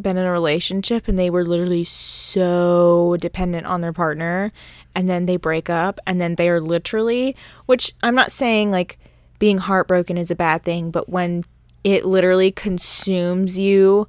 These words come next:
because you were so dependent on that person, you don't know who you are and you don't know, like,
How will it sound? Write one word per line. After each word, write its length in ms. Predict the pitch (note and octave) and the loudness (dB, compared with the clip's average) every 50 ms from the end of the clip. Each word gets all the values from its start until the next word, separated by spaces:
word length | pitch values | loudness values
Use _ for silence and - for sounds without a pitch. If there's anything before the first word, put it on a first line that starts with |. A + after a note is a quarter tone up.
| _ _ - - - - - _ - | _ _ -20 -20 -20 -20 -20 _ -4
because 500 | G#3+ G#3 - - G#3 F3+ F3 F3+ F3 F3+ | -4 -4 -2 2 2 4 4 2 0 0
you 80 | F#3+ F#3 | 0 -2
were 80 | F3 | -2
so 200 | - - F#3+ F3+ | -2 0 -2 -2
dependent 440 | F3 F3+ - - - F3 E3+ - - | -2 -2 -4 -4 -4 -2 -2 -2 -4
on 80 | F#3+ F#3 | -2 -2
that 160 | F#3 - - | -4 -4 -2
person, 420 | - G3 G3 F#3+ - A3 G#3 G3+ | -2 -2 -2 0 0 -2 -2 -2
you 140 | F#3 F3 F3 | 0 -2 0
don't 260 | D#3 F3 E3 E3 - | 0 0 -2 -2 -2
know 140 | - F3+ F3+ | -2 -2 -2
who 180 | - - G3 F#3+ | 0 0 0 0
you 240 | F3+ F3 E3+ C#3 | 2 0 0 0
are 380 | - D3 D3 C#3 C#3+ D#3 E3+ F#3+ | 2 2 4 4 4 4 4 4
and 120 | F#3+ F#3 | 2 0
you 80 | E3+ E3 | 0 0
don't 220 | E3+ E3+ D#3+ - | 0 0 -2 -2
know, 180 | - E3+ E3 E3 | -2 -2 -2 0
like, 320 | D#3+ D#3+ D#3 C#3+ - - | 0 0 0 -2 -4 -8